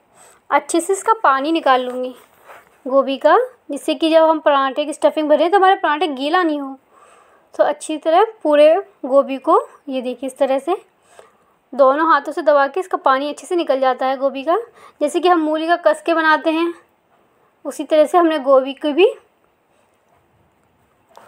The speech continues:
तो अब देखिए बिल्कुल हमारा पानी बिल्कुल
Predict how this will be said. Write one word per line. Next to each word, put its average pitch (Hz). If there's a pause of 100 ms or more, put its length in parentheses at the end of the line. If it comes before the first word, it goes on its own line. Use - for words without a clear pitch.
(100)
तो 269
अब 254
देखिए 311
बिल्कुल 285
हमारा 269
पानी 277
बिल्कुल 330